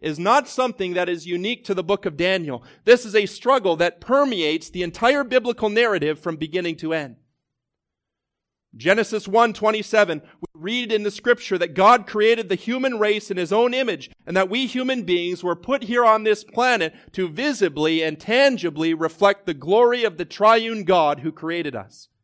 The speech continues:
But by the time we get to Genesis three, we hear the hiss of the serpent as he tempts Adam and Eve to disobey the Creator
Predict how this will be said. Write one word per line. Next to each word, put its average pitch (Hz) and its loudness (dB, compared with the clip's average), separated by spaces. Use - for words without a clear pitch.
But 196 4
by 226 8
the 220 0
time 262 2
we 285 -2
get 247 -6
to 214 0
Genesis 247 -2
three, 196 2
we 190 -4
hear 269 -2
the 226 2
hiss 277 -2
of 190 -20
the 208 0
serpent 226 0
as 185 -2
he 202 -10
tempts 247 -2
Adam 247 4
and 269 -2
Eve 220 -6
to 196 -2
disobey 208 2
the 196 0
Creator 196 0